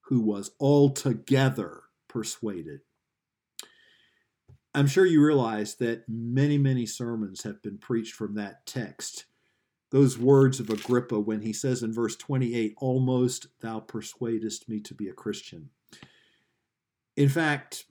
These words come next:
we actually have a gospel, uh, song. It's in our hymnal that we use there at the church. It was written by P P Bliss, the well-known gospel musician,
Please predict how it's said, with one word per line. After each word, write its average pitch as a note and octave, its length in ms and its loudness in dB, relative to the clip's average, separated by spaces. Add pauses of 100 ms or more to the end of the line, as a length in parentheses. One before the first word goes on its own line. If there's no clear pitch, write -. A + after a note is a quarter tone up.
(120)
we D3+ 360 2
actually C#3 320 -4
have B2+ 420 -2
a B2 80 -4
gospel, B2 800 0 (1300)
uh, A#2 300 -8
song. A2+ 640 -4 (300)
It's A#2+ 460 -4
in C#3 460 0
our B2 180 -10
hymnal C3+ 400 -4
that G#2 160 -6
we A2 120 -4
use A2+ 340 -2
there A2 180 -4
at G2+ 120 -10
the G#2 60 -16
church. - 600 -6 (520)
It A#2+ 60 -20
was A2+ 140 -10
written C#3 280 0
by A2 360 -6
P C3 200 -6
P C3 160 -4
Bliss, - 680 -2 (600)
the G#2+ 140 -8
well-known B2 400 0
gospel A#2+ 420 -4
musician, A2 720 -4